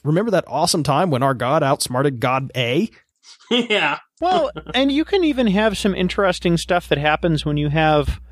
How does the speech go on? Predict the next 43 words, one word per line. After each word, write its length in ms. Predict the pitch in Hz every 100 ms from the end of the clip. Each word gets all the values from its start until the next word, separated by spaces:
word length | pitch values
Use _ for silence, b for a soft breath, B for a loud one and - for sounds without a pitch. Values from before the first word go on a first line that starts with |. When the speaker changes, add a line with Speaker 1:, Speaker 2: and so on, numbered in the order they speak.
| b b b -
Speaker 3:
two 180 | 277
religious 460 | 269 233 190 180 170
holidays 520 | 180 165 160 160 151
that 160 | 143 -
take 240 | - 175
place 300 | - 175 160
around 260 | 123 113 143
the 80 | 147
same 320 | - 151 135
time 440 | - 135 143 156
from 220 | 156 151 143
religions 420 | 156 165 160 143
that 80 | 135
aren't 200 | - 135
in 100 | 139
conflict 540 | 117 - 143 - 123 -
with 120 | 117
each 180 | 120 -
other. 340 | 107 101 - - _ -
Speaker 1:
Yeah. 120 | 156
Speaker 3:
Christmas 420 | - 190 - 247 233
and 80 | 185
Hanukkah 480 | 240 320 - 143
share 260 | 151 - 180
a 60 | 190
season 580 | - 285 160 - - - B B B -
most 200 | 135 135
Speaker 1:
They 60 |
do. 60 | 240
Speaker 3:
years. 500 | 120 98 180 - -
Speaker 2:
Yep. 80 | B B B -
Speaker 3:
And 440 | 185 185 185 170 - - - -
Christianity 600 | - 254 - 254 240 233 202
and 100 | 151
Judaism 540 | 196 226 190 151 147
are 60 | 131
certainly 400 | - 202 170 151
not 200 | 139 -
adversarial 680 | 135 131 139 - 143 123 117
to 160 | 131
each 180 | 117 -
other 220 | 127 120 101
now. 680 | 95 101 170 113 90 123